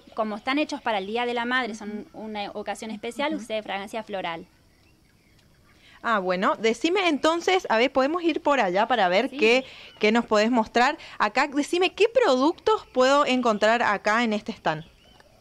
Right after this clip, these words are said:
Speaker 1: Por acá tenemos pasta dental hecha con caolín, una pequeña esencia de menta y un poquito de, de esencia de coco y agua. Eso significa que es sumamente natural, más que el caolín y, y esencias, nada más que eso.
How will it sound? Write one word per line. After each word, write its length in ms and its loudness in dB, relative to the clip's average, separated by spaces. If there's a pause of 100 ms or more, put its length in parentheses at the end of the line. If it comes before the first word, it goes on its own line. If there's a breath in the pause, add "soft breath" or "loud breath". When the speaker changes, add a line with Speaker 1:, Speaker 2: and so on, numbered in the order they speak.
(140)
Speaker 1:
Por 140 -2
acá 180 0
tenemos 340 2
pasta 280 -4
dental 360 -6
hecha 300 -6
con 180 -8
caolín, 520 -4 (320)
una 260 -4
pequeña 380 -6
esencia 360 -8
de 120 -2
menta 560 -4
y 260 -8
un 60 -10
poquito 280 -8
de, 320 -4
de 260 -12
esencia 280 -6
de 100 -2
coco 260 0
y 100 2
agua. 360 0 (300 loud breath)
Eso 180 0
significa 460 0
que 100 -6
es 80 -10
sumamente 520 0
natural, 480 -2
más 160 -4
que 100 -8
el 100 -4
caolín 440 -6
y, 220 -8
y 160 -8
esencias, 520 -12
nada 320 -2
más 180 -6
que 160 -12
eso. 280 -20